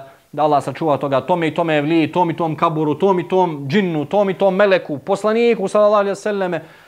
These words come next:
da ću, ne znam, udijeliti toliko i toliko na Allahom subhanahu wa ta'ala putu”, to je širk koji direktno izvodi iz vjere.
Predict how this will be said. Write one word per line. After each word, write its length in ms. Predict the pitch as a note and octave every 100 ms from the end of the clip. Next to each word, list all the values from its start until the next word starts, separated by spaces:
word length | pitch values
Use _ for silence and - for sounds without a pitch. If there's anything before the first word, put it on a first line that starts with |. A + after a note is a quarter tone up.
| _
da 180 | D#3+ C#4
ću, 300 | C4+ B3+ G#3+
ne 200 | F#3+ F#3
znam, 420 | D3 C#3+ A#2 A2 _ _ _ _ _ _ _ _ _ _
udijeliti 580 | G#3 G3+ B3+ A#3+ G#3 -
toliko 360 | A3+ B3 G#3+ F#3+
i 40 |
toliko 340 | G#3 A3+ G#3
na 100 | F#3
Allahom 340 | F#3 G3 G#3 F#3+
subhanahu 300 | - F#3+ F#3
wa 60 |
ta'ala 160 | F#3 D#3+
putu”, 280 | F#3 F#3 D3
to 200 | - D3
je 80 | A2+
širk 360 | - C#3+ - -
koji 180 | C#3+
direktno 440 | A#2 B2 C3+ B2+ B2
izvodi 460 | C3 A2+ C3 A2+
iz 280 | A2+ B2 A2
vjere. 340 | A#2 A#2+ A2+